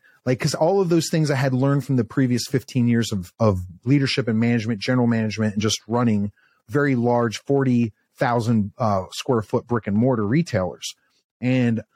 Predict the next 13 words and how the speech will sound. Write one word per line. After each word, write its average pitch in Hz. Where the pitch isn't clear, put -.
that, 185
I 160
just 160
did 190
that 160
for -
years. 143
And 165
in 160
return, 151
I 175
got 143
something, 110